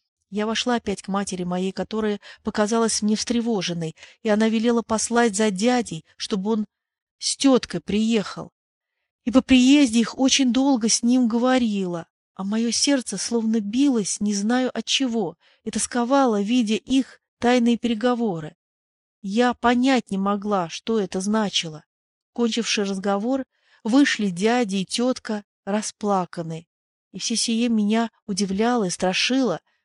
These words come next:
но из почтения я у них не смела спрашивать.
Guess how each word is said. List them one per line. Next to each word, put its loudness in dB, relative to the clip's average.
но 0
из -2
почтения 0
я 0
у -2
них 0
не 0
смела 0
спрашивать. -6